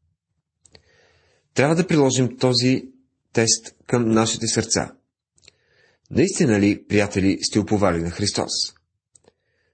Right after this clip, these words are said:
Дали е светлина Той за вас? Вода ли ви така, че да не мразите брат си? Разбира се, ще има други вярващи, чието поведение няма да харесвате.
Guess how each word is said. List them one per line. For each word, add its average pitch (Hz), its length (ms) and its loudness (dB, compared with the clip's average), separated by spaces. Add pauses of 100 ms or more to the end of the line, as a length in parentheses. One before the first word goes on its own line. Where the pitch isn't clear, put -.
(140)
Дали 120 320 0
е 190 40 4
светлина 131 580 0
Той 107 160 0
за 110 160 0
вас? 113 200 0 (920)
Вода 117 320 2
ли 151 80 2
ви 151 120 0
така, 156 320 0
че 135 240 2
да 120 120 -2
не 120 120 2
мразите 104 460 2
брат 131 240 0
си? - 280 -4 (2000)
Разбира 92 320 0
се, 123 160 0
ще 120 160 0
има 110 160 2
други 110 280 2
вярващи, 107 500 0
чието 98 360 0
поведение 101 460 0
няма 95 200 2
да 92 100 0
харесвате. 92 640 -4